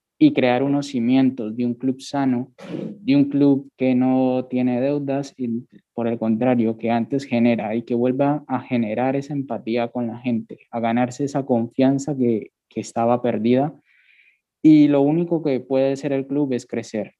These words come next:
crecer porque además es un proyecto a largo plazo, es un proyecto donde queremos volver a ese fútbol profesional, a la segunda división, y que si no se puede un año deportivamente, lo vamos a seguir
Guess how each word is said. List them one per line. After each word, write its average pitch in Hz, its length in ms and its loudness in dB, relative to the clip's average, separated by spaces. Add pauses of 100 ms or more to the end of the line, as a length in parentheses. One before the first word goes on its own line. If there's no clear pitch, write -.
crecer 131 440 2
porque 131 300 0
además 110 420 0
es 127 120 -8
un 131 160 0
proyecto 123 540 0
a 113 40 0
largo 113 360 0
plazo, 139 480 -2
es 120 160 -12
un 123 100 -2
proyecto 120 540 -2
donde 110 320 2
queremos 110 360 2
volver 110 440 -2
a 120 180 2
ese 123 240 -4
fútbol 143 380 2
profesional, 127 600 -2
a 131 100 -2
la 113 120 -4
segunda 113 460 -2
división, 123 640 -2 (1000)
y 156 120 2
que 151 140 2
si 139 140 0
no 131 140 4
se 143 100 -2
puede 151 260 2
un 147 160 0
año 147 300 -2
deportivamente, 127 880 -4
lo 127 140 -8
vamos 120 300 -6
a 127 60 -6
seguir 107 360 -6